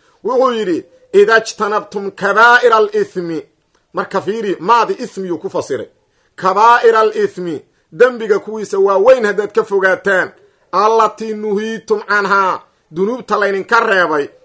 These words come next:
"kafarnaa cankum sagaa'ira dunuub." Waxaan idin dhaafaynaa dunuubta kuwooda yaryar.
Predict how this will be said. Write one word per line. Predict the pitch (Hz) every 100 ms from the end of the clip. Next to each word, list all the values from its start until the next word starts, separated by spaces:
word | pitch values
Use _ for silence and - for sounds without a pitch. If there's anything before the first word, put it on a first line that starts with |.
| _
"kafarnaa | - 190 - 214 196 202 190
cankum | 196 196 - 185
sagaa'ira | 175 180 170 180 170 151
dunuub." | 135 147 143 - _ _ -
Waxaan | 190 196
idin | 190 226 269 220
dhaafaynaa | 214 208 208 190 170 123 - _ 151
dunuubta | 190 233 208 185
kuwooda | 202 208 190 180
yaryar. | 165 156 147 139